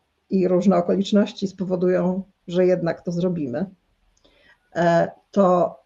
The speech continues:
mamy wtedy dwa z przekonania, dw-, dwie rzeczy, dwa, dwa, dwa aspekty, które są, są sprzeczne. Z jednej strony przekonanie, że nie należy tego robić i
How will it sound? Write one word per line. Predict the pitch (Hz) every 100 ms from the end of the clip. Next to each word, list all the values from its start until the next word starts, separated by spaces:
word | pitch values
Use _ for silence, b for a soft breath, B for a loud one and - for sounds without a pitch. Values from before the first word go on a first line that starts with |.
| _ _ _ _ _ -
mamy | 180 202 202
wtedy | 190 196 151 180 254 - _ _ _ _ - 208 -
dwa | 165 180 180 185
z | -
przekonania, | - 202 170 160 165 170 160 180
dw-, | 180 185
dwie | 214 247
rzeczy, | 196 202 - 170
dwa, | - 147 156
dwa, | - 165
dwa | 175 190 190
aspekty, | 190 - 202 - 175
które | 175
są, | 175 175
są | 185 170
sprzeczne. | - - - - -
Z | -
jednej | 185 175
strony | 175 175 165
przekonanie, | 165 185 180 175 165 165
że | 165 160 - b b b
nie | 208
należy | 208 190 208
tego | 196 180
robić | 165 196 285 - - -
i | 160